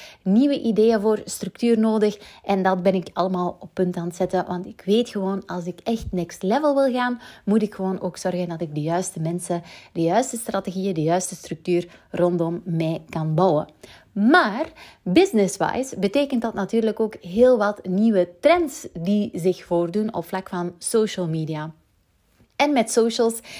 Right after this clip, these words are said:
zijn we natuurlijk dag in dag uit bezig. Mogelijk ben jij er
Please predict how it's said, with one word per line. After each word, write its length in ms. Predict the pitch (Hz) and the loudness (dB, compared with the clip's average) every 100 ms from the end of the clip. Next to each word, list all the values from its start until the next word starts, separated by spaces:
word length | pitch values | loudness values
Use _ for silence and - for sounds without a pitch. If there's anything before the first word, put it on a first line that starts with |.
| - - | -16 -2
zijn 300 | 180 220 226 | 2 4 4
we 60 | |
natuurlijk 480 | - - 196 190 - | 0 -2 -4 -4 -6
dag 180 | 165 175 | -6 -4
in 160 | 196 190 | 0 0
dag 120 | 175 | 4
uit 260 | 180 175 - | 4 2 -4
bezig. 520 | 151 190 254 254 226 - - - - | -4 0 0 0 -2 -6 -16 -18 -2
Mogelijk 580 | 185 233 233 202 - - | 6 6 8 4 0 0
ben 200 | 202 185 | 2 2
jij 240 | 180 180 | 2 4
er 200 | 185 175 | 4 2